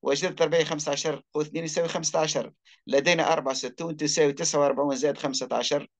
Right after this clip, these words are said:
وبالتالي هذا المثلث قائم الزاوية. وبالتالي أنهينا مع هذه الحصة.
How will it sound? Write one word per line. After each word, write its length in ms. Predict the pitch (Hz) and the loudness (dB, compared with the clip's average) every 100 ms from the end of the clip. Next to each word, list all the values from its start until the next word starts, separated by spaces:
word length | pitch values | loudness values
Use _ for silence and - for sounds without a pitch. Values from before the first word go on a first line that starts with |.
| _ _ - | _ _ -6
وبالتالي 460 | 123 131 156 143 | -4 0 0 2
هذا 120 | 143 | 0
المثلث 420 | 131 123 156 156 151 | -2 -2 0 -2 0
قائم 340 | 156 160 156 - | 2 2 2 -2
الزاوية. 420 | 151 143 110 - _ _ _ _ _ - | 0 2 2 0 _ _ _ _ _ -6
وبالتالي 480 | 123 135 175 165 151 | -6 0 0 2 2
أنهينا 340 | 143 165 151 | 2 2 2
مع 160 | 135 131 | -2 -2
هذه 220 | 139 131 | -2 -4
الحصة. 480 | - 160 - 170 | -6 -6 -2 -2